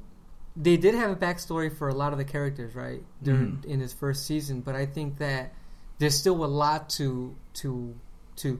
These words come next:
Speaker 1: go back on for those characters. There's still more that they can explore with them.
Speaker 2: Yeah.
Speaker 1: And I think that in the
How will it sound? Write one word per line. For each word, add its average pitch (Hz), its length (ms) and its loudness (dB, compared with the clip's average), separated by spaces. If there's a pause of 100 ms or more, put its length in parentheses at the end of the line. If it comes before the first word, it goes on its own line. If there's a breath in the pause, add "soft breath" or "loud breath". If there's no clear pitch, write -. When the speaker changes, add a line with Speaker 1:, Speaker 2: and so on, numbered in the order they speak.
Speaker 1:
go 135 160 2
back 143 340 -2
on 117 360 -6
for 123 200 -6
those 120 200 -6
characters. 120 400 -6
There's 120 140 -4
still 156 160 0
more 143 240 4
that 131 120 0
they 131 80 0
can 135 140 -4
explore 135 440 -4
with 175 200 -6
them. 147 80 2
Speaker 2:
Yeah. 104 220 2 (320 loud breath)
Speaker 1:
And 165 120 2
I 160 80 2
think 180 200 0
that 156 100 2
in 147 120 2
the 135 160 0